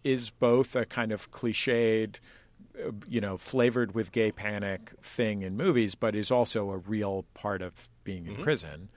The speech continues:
Speaker 1: Eh, but it is, like, dispatched, and it just becomes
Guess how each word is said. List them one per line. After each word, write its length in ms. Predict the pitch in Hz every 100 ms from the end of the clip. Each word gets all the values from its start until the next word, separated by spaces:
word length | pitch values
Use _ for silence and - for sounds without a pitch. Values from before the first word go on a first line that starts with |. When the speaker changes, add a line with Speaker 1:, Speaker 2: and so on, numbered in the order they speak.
| - - - _ 151 -
Speaker 1:
Eh, 80 | 180
but 200 | 185 175
it 120 | 185
is, 180 | 170 156
like, 260 | 139 -
dispatched, 880 | 123 - - - 120 80 - - -
and 120 | 127 113
it 100 | 104
just 260 | 135 -
becomes 1000 | 127 113 - 135 117 107 98 98 - -